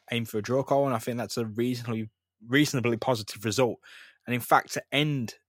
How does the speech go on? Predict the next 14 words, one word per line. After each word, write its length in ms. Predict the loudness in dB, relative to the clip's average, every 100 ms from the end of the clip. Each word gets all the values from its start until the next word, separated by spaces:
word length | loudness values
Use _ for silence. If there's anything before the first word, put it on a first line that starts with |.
| _ _
the 100 | -8
show, 380 | -4 0 0 0 -4 _ _ _ _ -2
I'll 160 | 0
be 100 | 0
predicting 680 | -2 -2 -2 -4 _ -12 -12 -8
a 140 | -8
one 460 | -8 -6 -2 -2 -4 -12 _ _ _ -6
one 380 | -2 0 -2 -8 _
draw 240 | -4 -2 -2
between 320 | -4 -4 0
Liverpool 360 | 0 0 -4
and 120 | -4 -4
Aston 260 | -8 -6
Villa. 240 | -4 -4